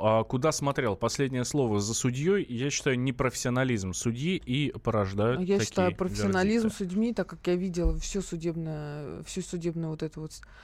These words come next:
Speaker 2: э, ситуацию, да, и абсолютно профессионально он ей дал максимум из возможного. Я еще раз повторю, единственное послабление — это колония поселения. Но опять же, у Ольги маленький ребенок, и суд не может это не учитывать.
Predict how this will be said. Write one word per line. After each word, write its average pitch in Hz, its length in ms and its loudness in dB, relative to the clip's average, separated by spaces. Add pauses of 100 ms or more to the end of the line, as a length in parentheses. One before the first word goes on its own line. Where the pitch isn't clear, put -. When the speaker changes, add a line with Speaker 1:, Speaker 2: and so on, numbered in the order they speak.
(240)
Speaker 2:
э, - 300 -12
ситуацию, 214 600 2
да, 185 240 2
и 165 220 -2 (460)
абсолютно 254 460 2
профессионально 233 840 2
он 226 140 2
ей 233 120 2
дал 220 220 4
максимум 208 800 2
из 196 180 -6
возможного. 190 640 0
Я 175 140 -2
еще 196 180 -4
раз 165 120 -6
повторю, 160 380 -8
единственное 208 400 -2
послабление — 190 720 0
это 175 120 -4 (300)
колония 220 420 4
поселения. 202 580 0
Но 180 120 0
опять 196 340 2
же, 165 140 -12 (260)
у 190 180 2
Ольги 208 240 2 (200)
маленький 196 520 2
ребенок, 202 640 -2
и 185 60 -6
суд 226 220 -4
не 254 120 4
может 285 500 4
это 175 200 -4
не 185 120 -2
учитывать. 196 440 -6